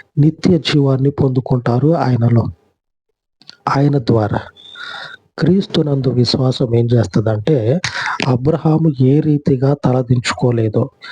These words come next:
ఏ రీతిగా అవిశ్వాసానికి గురి కాకుండా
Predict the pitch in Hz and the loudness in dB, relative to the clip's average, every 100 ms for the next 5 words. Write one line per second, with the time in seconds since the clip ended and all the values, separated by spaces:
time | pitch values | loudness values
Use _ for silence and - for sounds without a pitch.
0 | - - _ 143 127 151 180 170 151 143 | -18 -20 _ 2 4 4 4 2 2 0
1 | 151 156 - 151 147 - 135 135 - 131 | -2 -2 0 2 0 0 0 0 0 0
2 | 131 139 123 135 131 131 131 123 131 123 | 0 0 0 0 0 0 -2 -2 -2 0
3 | 147 196 | 0 -4